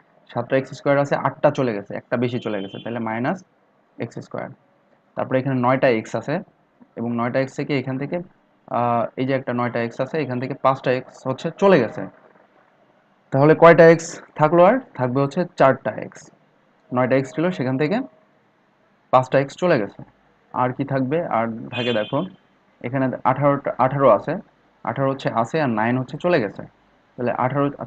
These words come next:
আছে, নাইন হচ্ছে চলে গেছে, থাকবে কত? থাকবে হচ্ছে নাইন। এটাই হচ্ছে আমার কাঙ্ক্ষিত আনসার। তেত্রিশ নম্বর সমাধান করব আমরা। তেত্রিশ নম্বর কোশ্চেনের প্রথম রাশিটা আমরা লিখে ফেলি,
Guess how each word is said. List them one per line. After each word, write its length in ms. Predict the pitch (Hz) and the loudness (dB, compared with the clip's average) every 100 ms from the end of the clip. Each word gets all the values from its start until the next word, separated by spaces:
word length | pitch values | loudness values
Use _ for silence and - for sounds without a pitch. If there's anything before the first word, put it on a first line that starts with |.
| - | -6
আছে, 260 | - 123 156 | -4 -2 -2
নাইন 240 | 123 117 | 0 0
হচ্ছে 160 | 120 135 | -2 -4
চলে 240 | 131 135 | -2 -2
গেছে, 200 | 120 123 | -2 -6
থাকবে 300 | 143 120 120 143 | -6 -6 -4 -2
কত? 240 | 143 196 - _ _ - | -2 -4 -8 _ _ -8
থাকবে 260 | 113 123 | -4 -2
হচ্ছে 260 | 135 139 180 - _ _ _ - | -2 -2 -8 -8 _ _ _ -8
নাইন। 460 | 113 113 104 90 - _ _ _ _ _ _ _ _ _ _ _ _ _ _ _ _ _ _ - | -4 0 0 -4 -10 _ _ _ _ _ _ _ _ _ _ _ _ _ _ _ _ _ _ -2
এটাই 240 | 139 143 | 2 4
হচ্ছে 220 | 127 - | 2 -2
আমার 160 | 117 113 | -2 -2
কাঙ্ক্ষিত 380 | 107 110 120 156 | -4 -6 -6 -4
আনসার। 420 | 196 98 - - - - | -4 -4 -8 -16 -8 0
তেত্রিশ 340 | 147 180 170 | 2 2 4
নম্বর 180 | 175 165 | 6 6
সমাধান 360 | 156 135 127 | 6 4 4
করব 200 | 123 117 | 2 4
আমরা। 220 | 110 123 175 | 4 4 2
তেত্রিশ 340 | 143 139 135 | 0 -2 -2
নম্বর 180 | 139 135 | -2 -2
কোশ্চেনের 400 | 123 - 127 123 | -4 -4 -4 -2
প্রথম 300 | 123 131 127 | -2 -2 -2
রাশিটা 300 | 123 123 117 | -2 -4 -2
আমরা 180 | 113 110 | -2 -2
লিখে 200 | 107 113 | -4 -4
ফেলি, 300 | 127 156 | -4 -4